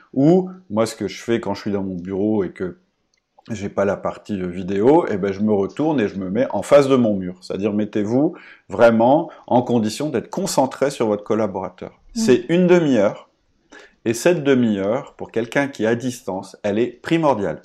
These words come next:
Speaker 1: C'est ce qui va faire son attachement, entre autres, hein, mais c'est un très, très, c'est, c'est un point très important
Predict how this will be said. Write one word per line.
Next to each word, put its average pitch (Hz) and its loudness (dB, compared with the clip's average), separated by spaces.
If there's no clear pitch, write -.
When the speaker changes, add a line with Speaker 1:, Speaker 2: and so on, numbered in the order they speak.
Speaker 1:
C'est - -2
ce 123 -6
qui 127 -4
va 120 6
faire 160 0
son 107 -2
attachement, 135 2
entre - -6
autres, 175 6
hein, 104 -2
mais 90 -6
c'est - -8
un - -6
très, 156 4
très, 107 2
c'est, - -12
c'est - -14
un 87 -6
point 107 -8
très 143 4
important 120 -2